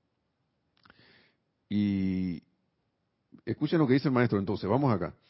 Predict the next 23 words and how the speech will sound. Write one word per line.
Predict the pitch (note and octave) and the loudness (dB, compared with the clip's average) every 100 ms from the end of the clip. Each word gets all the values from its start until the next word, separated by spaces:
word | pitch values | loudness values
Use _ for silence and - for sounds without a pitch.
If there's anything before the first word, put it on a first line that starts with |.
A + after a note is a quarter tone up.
| _ | _
Los | A2 A2 | -2 2
pensamientos | C#3+ C3 C3 F#3 G#3 G#3+ D3+ | 2 2 2 2 4 2 4
destructivos | C#3 - C3 - F3+ D#3 D3 - _ - | 2 4 0 0 0 2 2 -2 _ 0
y | A#2+ | 2
los | A2+ | 4
sentimientos | B2 G#2+ A2+ C3+ F#3 F#3 D3+ | 0 0 0 2 2 2 2
discordantes | F3 - D#3+ C3 D3 C#3+ C#3+ | 0 0 0 2 0 2 2
de | A2 | 2
tal | - D3 | 2 0
manera | C#3+ B2+ C3+ G#2+ G#2 | 2 2 2 2 2
reacomodan | A2+ G#2+ G#2+ - G#2 C#3 G3 F#3+ F#3+ - | 2 2 0 0 2 6 6 6 2 -4
la | A#2 G#2+ | 0 0
proporción | A2+ A2+ G#2+ G2+ E3 F3 F#3 F#3 _ - - - | 2 2 0 -2 2 2 2 -4 _ -20 -20 0
y | A#2+ | 4
la | G#2+ G#2 | 6 6
rata | - D#3+ D#3+ | 4 4 6
vibratoria | D3 A2 G#2+ - D3 D#3 D3 | 6 6 4 4 4 4 6
de | A2 | 4
los | G#2 - | 2 2
electrones | C3 A2 - - E3+ E3 A2+ G#2 | 2 2 0 0 4 4 4 0
dentro | G2+ D3+ D#3+ D#3 D3 | 0 0 0 0 2
del | G#2 | 4
átomo, | B2+ A#2+ F2+ E2 | 2 0 -4 -6